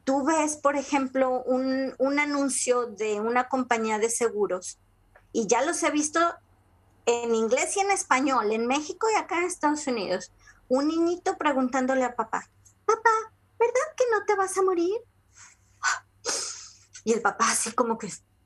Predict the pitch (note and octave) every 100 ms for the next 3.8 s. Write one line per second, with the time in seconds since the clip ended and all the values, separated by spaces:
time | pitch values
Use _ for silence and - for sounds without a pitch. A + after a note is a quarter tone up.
0 | - A3+ - A3 G#3+ - A#3 A3+ C#4 B3
1 | A#3+ B3 A#3 C4+ B3 A#3 B3 B3 A3+ B3
2 | A#3+ _ - D4 E4 C4 _ - - _
3 | - A3 B3 A3+ G3 F3+ - -